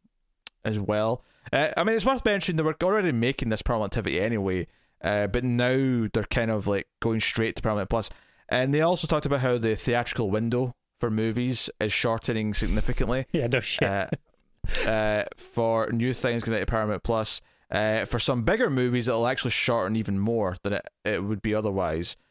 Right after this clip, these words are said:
Speaker 1: uh, 'cause it's gonna be a standard ninety-day window. But for some of their big movies,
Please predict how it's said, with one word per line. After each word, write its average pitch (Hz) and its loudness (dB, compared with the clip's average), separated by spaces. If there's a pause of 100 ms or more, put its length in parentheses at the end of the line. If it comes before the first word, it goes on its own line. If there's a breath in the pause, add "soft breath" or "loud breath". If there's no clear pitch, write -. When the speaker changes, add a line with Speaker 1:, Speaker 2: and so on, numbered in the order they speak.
(160)
Speaker 1:
uh, 101 -2
'cause 123 -2
it's 123 -2
gonna 156 0
be 147 0
a 135 0
standard 127 0
ninety-day 113 0
window. 107 0 (520)
But 127 0
for 127 -2
some 151 0
of 139 0
their 120 0
big 190 0
movies, 120 0